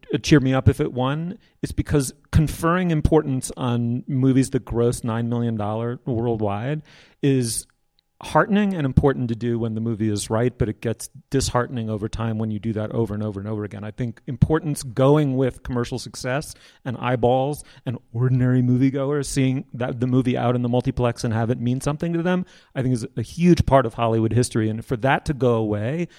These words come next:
especially as a feature of the Academy Awards, so that we're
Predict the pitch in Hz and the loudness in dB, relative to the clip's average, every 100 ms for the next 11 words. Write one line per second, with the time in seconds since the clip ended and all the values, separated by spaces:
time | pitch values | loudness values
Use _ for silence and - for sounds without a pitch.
0 | _ - - 131 147 127 110 - 131 123 | _ -10 -2 0 2 2 2 0 0 0
1 | 104 113 - 117 113 117 110 113 120 113 | -2 -4 -2 -2 -2 -2 -2 0 0 -2
2 | - - 110 120 117 | -8 -10 -6 -4 -4